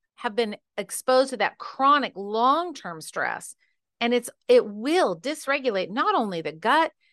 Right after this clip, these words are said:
but it dysregulates our ability to connect with people, to do our jobs, to show up for work. It's gonna mess up blood sugar. Like the,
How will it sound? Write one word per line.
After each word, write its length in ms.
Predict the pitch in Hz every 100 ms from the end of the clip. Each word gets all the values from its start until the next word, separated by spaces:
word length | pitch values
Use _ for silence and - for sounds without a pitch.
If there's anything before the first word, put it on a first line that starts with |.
| _ -
but 100 | 208
it 160 | 175
dysregulates 680 | 233 269 - 214 190 180 180
our 60 | 175
ability 400 | 165 175 180 151
to 80 | 143
connect 420 | - 220 262 269
with 120 | 247
people, 600 | - 240 226 226 208 202 - _ -
to 100 | 160
do 280 | 170 220
our 140 | 185 175
jobs, 420 | 170 240 247 240
to 100 | 175
show 240 | - 202
up 160 | 180 175
for 140 | 156 160
work. 440 | 208 262 254 254
It's 140 | 175
gonna 180 | - 170
mess 280 | 160 165 156
up 120 | 170
blood 220 | 214 220
sugar. 380 | 208 214 208 208 - -
Like 160 | 202 220
the, 160 | 208